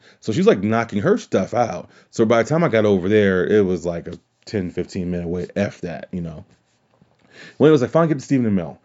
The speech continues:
Well, I, <laughs> I had, uh, McFarlane,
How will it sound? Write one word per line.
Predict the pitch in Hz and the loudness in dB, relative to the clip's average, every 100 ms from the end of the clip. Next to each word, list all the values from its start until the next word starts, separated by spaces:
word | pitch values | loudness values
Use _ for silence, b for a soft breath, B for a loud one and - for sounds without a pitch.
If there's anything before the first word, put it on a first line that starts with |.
| b b | b b
Well, | 117 123 | 2 2
I, | 123 - 117 - - 226 | 2 -4 -10 -6 -2 0
<laughs> | 139 | 2
I | 117 | 2
had, | 147 196 151 117 104 b b b b _ _ | 2 4 4 2 -2 b b b b _ _
uh, | 107 | 0
McFarlane, | 104 107 - 135 202 208 117 104 104 | 0 0 0 4 6 6 4 0 -4